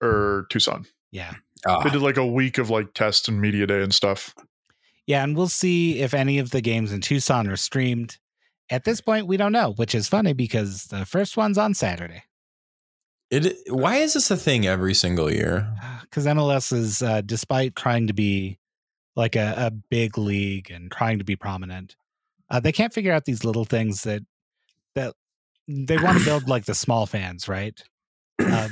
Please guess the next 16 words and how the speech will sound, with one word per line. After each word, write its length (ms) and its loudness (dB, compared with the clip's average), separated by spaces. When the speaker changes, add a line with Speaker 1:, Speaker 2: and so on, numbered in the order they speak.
Speaker 2:
but 120 0
I 20 4
Speaker 3:
Yeah. 140 4
Speaker 2:
think 120 4
you've 60 -8
gotta 180 2
support 360 -2
your 120 0
big 240 -4
fans 760 -6
to 120 -8
build 420 -4
the 80 -12
small 340 -10
fan 260 -16
base. 460 -18